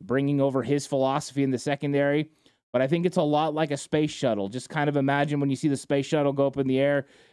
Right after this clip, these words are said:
and then all of a sudden it gets to a certain point, and it, and it, it drops off part of its, uh, gas tanks and things that helped get it to where it needed to be in space. And I think that's what Miles Hartsfield was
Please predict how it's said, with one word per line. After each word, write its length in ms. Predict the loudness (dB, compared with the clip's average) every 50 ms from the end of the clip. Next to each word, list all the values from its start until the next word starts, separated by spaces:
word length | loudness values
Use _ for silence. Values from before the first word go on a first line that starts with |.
| _ -4
and 100 | -2 0
then 80 | 2
all 120 | 2 0 0
of 60 | 0
a 60 | -2
sudden 220 | -2 -2 -2 -2 0
it 40 |
gets 160 | -2 -2 -2 0
to 100 | -2 -2
a 60 | 0
certain 280 | 0 -2 -2 -2 -2
point, 400 | -4 -2 -2 0 0 0 -2 -4 -10 _ _ _ _ _
and 120 | -2 0 0
it, 160 | 0 -2 -2 -4
and 140 | -4 -2 -2
it, 200 | -2 -4 -6 -6 -6
it 140 | -6 -6 -2
drops 360 | -2 -2 0 0 -2 -2 0
off 240 | 0 0 -2 -4 -4
part 380 | -2 0 2 2 2 -2 -4 -10 _ _ _ _ _ 0
of 160 | 0 2 2
its, 260 | 2 0 0 -2 -2
uh, 300 | 0 2 2 2 2 0 -2 -4 _ _ _ _ -4 -2
gas 320 | 0 0 2 0 -2 -2
tanks 340 | 0 0 0 2 0 0 -2
and 100 | -2 0
things 220 | 2 0 2 2
that 140 | 0 0 0
helped 340 | 0 0 0 0 -2 -4 -2
get 180 | 0 2 2
it 220 | 2 0 0 -4 -8 _ _ _ _ _ _
to 60 | 0
where 160 | 2 2 2 2
it 60 | 2
needed 200 | 2 0 2 0
to 80 | 0
be 140 | 2 2 2
in 80 | 0 0
space. 400 | -2 0 0 2 2 0 0 0
And 80 | -2
I 40 | 0
think 160 | 0 0 0
that's 240 | 0 0 0 0 0
what 160 | 0 0 0
Miles 300 | 2 0 0 0 0 -2 0
Hartsfield 560 | -2 -2 -2 -2 -2 -2 0 0 2 0 0
was 440 | 0 2 2 2 2 0 -2 -4